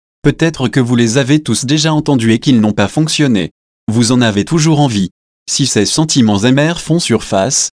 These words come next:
engagez-vous à les surmonter avec Dieu dans la prière. Vous ne voulez pas manquer la puissance de sa parole pour guérir votre cœur brisé. Certaines des paroles les plus précieuses de la Bible ont été écrites dans le livre des Lamentations par un homme au cœur brisé.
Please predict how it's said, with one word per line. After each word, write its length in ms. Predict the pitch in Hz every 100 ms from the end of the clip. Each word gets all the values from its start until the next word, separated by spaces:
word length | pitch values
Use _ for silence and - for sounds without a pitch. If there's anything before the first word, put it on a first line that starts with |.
| -
engagez-vous 640 | 135 139 123 127 120 110
à 60 | 143
les 100 | 123
surmonter 560 | - 135 127 120 165
avec 260 | 131 104 98
Dieu 240 | 113 165
dans 100 | 165
la 100 | 120
prière. 640 | 107 143 120 98 82 82 - _ _ _ -
Vous 140 | 110
ne 120 | 113
voulez 280 | 113 110 107
pas 180 | 107 110
manquer 340 | 104 131 170
la 120 | 160 101
puissance 460 | - 156 - 143
de 140 | 123 110
sa 180 | -
parole 340 | 139 117 120 123
pour 220 | 113 95
guérir 360 | 135 147 170 151
votre 280 | 110 -
cœur 240 | 117 156 156
brisé. 420 | 131 131 107 87 _ _ _ -
Certaines 560 | - 127 - 151 160 139
des 120 | 113
paroles 260 | 143 143
les 160 | 120 110
plus 200 | - 170
précieuses 440 | - 131 165 175
de 100 | 143
la 140 | 120 104
Bible 300 | 92 120 143
ont 80 | 101
été 320 | 123 113 113
écrites 320 | 107 135 143
dans 120 | 110
le 120 | 101
livre 340 | 101 120 165 156
des 140 | 131
Lamentations 680 | 101 127 117 110 - 123 147
par 180 | 131 107
un 140 | 104
homme 160 | 156 151
au 60 |
cœur 240 | 127 156 151
brisé. 420 | 131 123 104